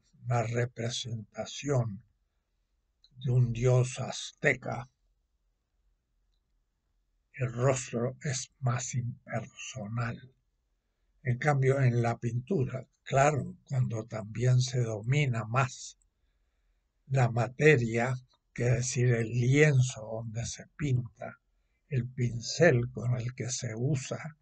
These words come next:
la pintura también s-, s-, logra mayor calidad en cuanto al color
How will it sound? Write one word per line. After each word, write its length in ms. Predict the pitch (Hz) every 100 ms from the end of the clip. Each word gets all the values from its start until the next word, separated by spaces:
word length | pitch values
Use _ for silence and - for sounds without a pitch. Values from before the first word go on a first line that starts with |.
| _ _ _ _ _ _ 147
la 200 | 123 117
pintura 800 | - 117 123 - 147 165 135 127
también 640 | 123 113 113 113 123 123 123
s-, 280 | - - - _ _ _ _ _ -
s-, 300 | - - - -
logra 680 | 147 135 143 139 123 117 117 - _ _ _ _ -
mayor 640 | 123 113 131 143 139 - _
calidad 720 | 127 123 123 107 120 135 135 127 - _ _ _ _
en 160 | 131 120
cuanto 520 | - 127 113 - 113
al 200 | 110 110
color 840 | - 113 107 120 127 135 123 123